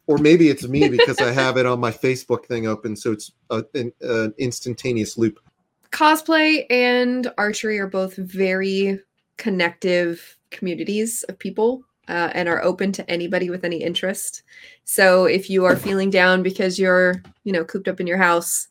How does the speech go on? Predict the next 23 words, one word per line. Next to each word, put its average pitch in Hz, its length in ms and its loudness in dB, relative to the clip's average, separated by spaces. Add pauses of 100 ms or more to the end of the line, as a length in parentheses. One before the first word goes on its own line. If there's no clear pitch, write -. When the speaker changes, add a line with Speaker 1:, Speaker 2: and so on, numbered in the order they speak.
Speaker 2:
contact 196 360 0
your 180 100 -2
local 175 240 -4
archery 165 340 -2
range. 165 600 -4 (160)
There 165 220 4
are 160 160 2
a 160 60 2
lot 160 180 0
of 170 100 -2
archery 175 300 -4
ranges 170 340 -4
that 170 100 -2
are 165 100 0
outdoors 160 520 -2
right 190 140 -2
now 202 240 -2
and 190 120 -4
that 170 100 -2
are 170 60 0
teaching 175 320 -8
socially 170 440 -6
distanced - 760 -8